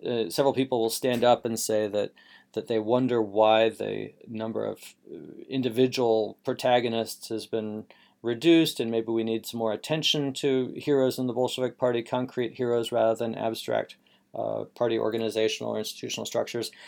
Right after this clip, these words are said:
And Stalin says, "This isn't a history of inst-, individuals, this is a history of the party." Uh,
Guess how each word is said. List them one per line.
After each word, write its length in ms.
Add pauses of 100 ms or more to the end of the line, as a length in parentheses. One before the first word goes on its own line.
(140)
And 140
Stalin 320
says, 280
"This 180
isn't 280
a 80
history 420
of 80
inst-, 240 (120)
individuals, 680
this 160
is 160
a 80
history 300
of 80
the 60
party." 320 (440)
Uh, 240